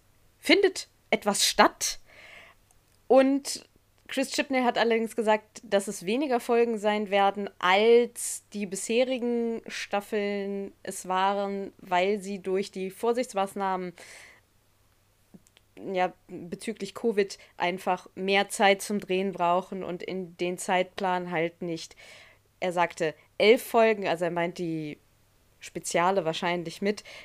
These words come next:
kriegt er einf-, kriegen sie einfach nicht elf Folgen, sondern über den Daumen wahrscheinlich, in Klammern nur acht. Ja, es sind besondere Zeiten, was soll man dazu sagen? Ich meine, wir hätten alle gerne mehr, glaube ich,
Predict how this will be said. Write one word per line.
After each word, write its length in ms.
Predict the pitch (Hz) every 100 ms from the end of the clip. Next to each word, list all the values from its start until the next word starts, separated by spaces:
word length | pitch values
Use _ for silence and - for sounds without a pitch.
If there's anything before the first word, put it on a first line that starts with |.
| -
kriegt 160 | 214
er 80 | -
einf-, 200 | 175 190
kriegen 200 | - 214
sie 80 | 196
einfach 180 | 170 180
nicht 220 | 156 - -
elf 260 | 208 233
Folgen, 580 | - - 208 202 196 185
sondern 840 | 175 180 170 160 160 156 156 147 - _ _ _ -
über 200 | 185 170
den 180 | 160 151
Daumen 300 | 147 160 156
wahrscheinlich, 600 | 156 160 156 156 151 - _
in 140 | - 165
Klammern 380 | 175 165 151 170
nur 360 | 226 247 -
acht. 400 | 214 202 - - - - - - - - - - - -
Ja, 160 | 208 185 -
es 140 | -
sind 200 | 359 320
besondere 440 | 277 262 269 254
Zeiten, 380 | 254 240 202 180
was 120 | 185
soll 140 | 233 240
man 160 | 233
dazu 240 | 214 208 220
sagen? 380 | 185 175 165 165
Ich 140 | 165
meine, 220 | 220 220
wir 100 | 226
hätten 220 | 240 247
alle 220 | 233 233 220
gerne 240 | 208 190
mehr, 340 | 185 208 269
glaube 320 | 311 254 262 269
ich, 400 | 311 - -